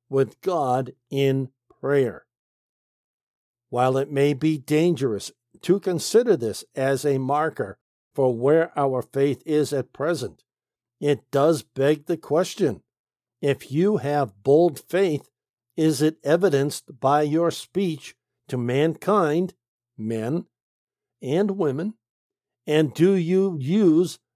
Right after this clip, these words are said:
that same speech in your prayers?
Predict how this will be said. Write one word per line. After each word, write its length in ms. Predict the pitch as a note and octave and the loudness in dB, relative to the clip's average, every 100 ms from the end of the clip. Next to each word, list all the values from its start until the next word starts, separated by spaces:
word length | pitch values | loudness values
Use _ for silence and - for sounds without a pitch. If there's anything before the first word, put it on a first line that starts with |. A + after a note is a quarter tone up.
| _ - | _ -2
that 300 | D3 C#3 - | -2 -2 -8
same 500 | - E3 F#3+ G#3 G3 | -2 0 2 2 0
speech 720 | - - A#3 D#3+ D3 - _ _ _ | -8 -6 -4 -4 -6 -14 _ _ _
in 160 | D#3+ F#3 | -4 -2
your 140 | G#3+ | -2
prayers? 680 | G#3+ - B3 D#4 C4 - - | -4 -6 -4 -4 -6 -8 -18